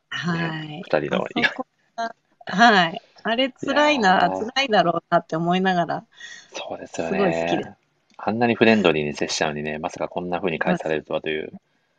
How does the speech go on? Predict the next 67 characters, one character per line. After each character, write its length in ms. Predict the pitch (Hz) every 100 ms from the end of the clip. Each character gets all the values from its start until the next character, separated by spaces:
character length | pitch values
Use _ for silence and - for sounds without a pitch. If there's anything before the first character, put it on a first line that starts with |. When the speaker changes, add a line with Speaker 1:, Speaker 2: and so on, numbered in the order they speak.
| _
Speaker 2:
は 160 | 143 -
い。 140 | - _ _
Speaker 1:
い 40 | 80
や 120 | 80 82 80 80 80 80 80 80 80 80 80
ー、 20 | 80
あ 60 |
り 80 | 85
が 80 | 92
と 60 |
う 20 | 82
ご 40 |
ざ 80 | 80
い 40 |
ま 60 | 78
す。 180 | - - _ _ -
素 40 |
晴 60 | 95
ら 100 | 90
し 100 | -
い 220 | 85 -
チ 120 | - 95
ー 20 |
ム 40 |
プ 60 | 82
レ 180 | 85 80
ー 60 |
大 180 | - 95
賞 120 | -
で 100 | 76
し 80 | 78
た 60 | -
ね。 220 | 90 - _ _
Speaker 2:
は 80 | - - 269
い。 60 |
<laughs> 0 |
チ 80 | -
ー 20 |
ム 80 | 240
プ 20 | _
レ 60 | 208
ー 60 | -
大 100 | -
賞。 1080 | - - - - - - _ - _ -
プ 80 | 233
レ 80 | 214
ー 140 | -
で 120 | 214 190
は 80 |
な 140 | 180 165
い 40 |
ん 40 | 175
で 80 |
す 100 | 165
け 100 | -
ど。 100 | 151
Speaker 1:
い 40 | 151 - -
や 220 | 80 80
ー、 100 | 78
Speaker 2:
は 200 | 76 76
い。 40 | 78
Speaker 1:
最 300 | - 80 -
高 260 | - - 78
で 100 | 78
す 120 | -
ね。 340 | 80 76 76 76
で 100 | 85
は、 240 | 80 -